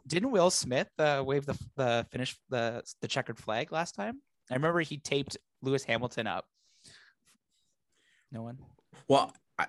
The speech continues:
Speaker 2: fun fact, I think, so the last time they had a race in twenty nineteen, um, Valtteri won, but with his second place finish, Lewis Hamilton won the twenty nineteen World Drivers' Championship there.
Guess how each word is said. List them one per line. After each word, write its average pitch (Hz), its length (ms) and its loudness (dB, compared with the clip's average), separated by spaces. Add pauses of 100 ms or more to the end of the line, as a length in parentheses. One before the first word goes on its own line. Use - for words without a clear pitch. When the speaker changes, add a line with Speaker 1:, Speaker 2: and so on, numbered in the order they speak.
Speaker 2:
fun 127 160 0
fact, 113 180 4
I 92 80 2
think, 110 200 0 (240)
so - 120 4
the 110 80 8
last 117 300 4
time 117 100 4
they 98 80 6
had 113 120 4
a - 20 4
race 92 180 2
in 92 80 -6
twenty 95 280 -2
nineteen, 87 840 -2 (760)
um, 82 320 -4 (600)
Valtteri 113 400 0
won, 95 680 -2
but 107 600 0 (120)
with 101 320 2
his 95 260 -2
second 101 380 -2
place 90 220 -4
finish, 110 460 0
Lewis 101 240 -2
Hamilton 95 440 -4
won 92 240 -4
the 87 220 -2
twenty 104 200 0
nineteen 90 380 -2
World 87 180 -2
Drivers' 95 300 -2
Championship - 520 -8
there. 57 200 -6